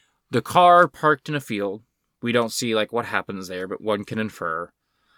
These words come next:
Um, and he takes her home, and she says, "I don't want you ever coming back."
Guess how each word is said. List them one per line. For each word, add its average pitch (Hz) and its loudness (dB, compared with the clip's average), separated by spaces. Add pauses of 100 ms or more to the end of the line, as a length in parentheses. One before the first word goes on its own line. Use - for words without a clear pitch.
(280)
Um, 92 -10 (120)
and 92 -12
he 101 -12
takes 123 -4
her 113 -4
home, 180 -2
and 117 -6
she 117 -8
says, 110 -2
"I 107 -2
don't 107 -4
want 107 -10
you 110 -6
ever 104 -4
coming 104 -6
back." 151 2